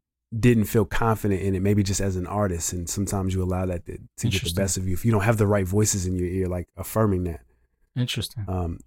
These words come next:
Speaker 1: you know who else is signed to Def Jam? Uh, I, I really wanna move on.
Speaker 2: Oh, he, oh, I'm sorry. He, I thought it was a troll.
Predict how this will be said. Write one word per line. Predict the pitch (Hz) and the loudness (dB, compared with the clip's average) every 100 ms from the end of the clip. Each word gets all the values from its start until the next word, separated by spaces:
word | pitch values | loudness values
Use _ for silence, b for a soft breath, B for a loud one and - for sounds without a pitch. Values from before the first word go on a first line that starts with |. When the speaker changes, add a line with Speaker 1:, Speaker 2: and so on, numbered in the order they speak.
| _ _ _ _ | _ _ _ _
Speaker 1:
you | 156 | 8
know | 226 233 | 10 10
who | 226 | 10
else | 226 220 | 10 8
is | 226 | 6
signed | 190 185 196 | 8 8 8
to | |
Def | 160 170 | 8 6
Jam? | 160 190 208 202 - | 8 8 8 6 2
Uh, | 107 | 0
I, | 95 110 107 | 0 0 2
I | 123 | 6
really | 147 165 | 8 10
wanna | 147 120 | 10 8
move | 107 101 95 | 6 6 4
on. | 82 90 | 0 4
Speaker 2:
Oh, | 160 | 4
he, | - 254 - | 6 4 4
oh, | 175 185 | 4 6
I'm | 175 196 | 6 6
sorry. | 160 110 | 6 4
He, | - 165 - - | 4 2 0 0
I | 160 | 2
thought | 156 | 4
it | 247 | 4
was | 160 | 4
a | |
troll. | - - 170 101 98 | 0 2 4 4 2